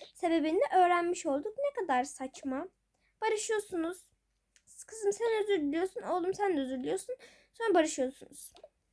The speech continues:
İlk önce o dileşin. Anne biliyorsun ben hiçbir zaman ilk ben özür dilemem.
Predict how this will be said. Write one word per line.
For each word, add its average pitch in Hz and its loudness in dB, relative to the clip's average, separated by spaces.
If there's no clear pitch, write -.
İlk 330 -6
önce 320 2
o 302 4
dileşin. 254 -4
Anne 508 4
biliyorsun 571 6
ben 539 6
hiçbir 508 -6
zaman 494 6
ilk - -6
ben 453 4
özür 466 6
dilemem. 339 10